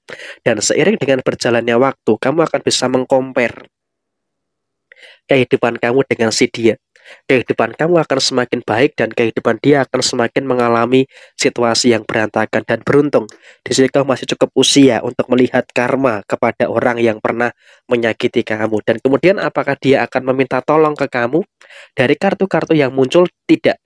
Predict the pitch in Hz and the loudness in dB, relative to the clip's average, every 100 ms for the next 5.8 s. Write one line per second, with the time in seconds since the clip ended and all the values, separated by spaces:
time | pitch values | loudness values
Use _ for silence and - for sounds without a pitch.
0 | - 135 - - 92 - 123 123 123 117 | 0 0 2 0 -2 -4 -2 -2 -2 -2
1 | 110 120 120 113 117 113 110 110 117 - | -2 0 0 0 -4 -2 -4 -4 -4 -2
2 | - - 139 139 - 131 120 131 131 - | -2 -2 -2 -4 -4 0 0 0 -2 0
3 | 131 135 117 - _ - _ 123 123 - | 0 2 0 -2 _ -20 _ -2 -2 -2
4 | 113 120 110 - 117 110 110 131 - 117 | 0 0 0 0 0 2 0 -2 -2 -6
5 | 120 - 143 113 107 113 139 | -4 -4 -2 -4 -6 -8 -8